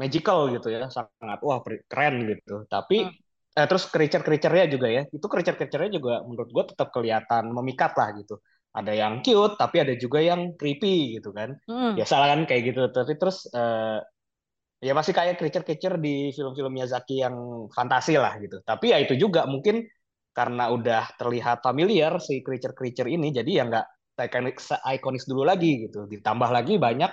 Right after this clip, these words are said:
Speaker 1: eh, yang gua agak kurang paham sih kenapa mereka ada di situ, kayak tadi gua bilang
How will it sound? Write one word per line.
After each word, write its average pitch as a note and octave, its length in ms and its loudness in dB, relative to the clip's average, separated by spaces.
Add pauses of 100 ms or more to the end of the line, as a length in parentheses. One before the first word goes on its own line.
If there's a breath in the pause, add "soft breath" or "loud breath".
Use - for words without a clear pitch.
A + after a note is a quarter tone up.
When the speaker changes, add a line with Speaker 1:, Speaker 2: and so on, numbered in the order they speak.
(640)
Speaker 1:
eh, A#2+ 480 2 (160)
yang A#2 220 -6 (280)
gua E3+ 220 4
agak B2+ 160 0 (220)
kurang A2+ 240 -4
paham F#3+ 260 0
sih E3 120 -6
kenapa C#3 300 -4
mereka C#3+ 220 -2
ada C3 100 0
di C3 80 -10
situ, F3+ 220 -6
kayak B2 200 -6
tadi A#2 160 -8
gua A#2 120 -6
bilang C#3+ 220 2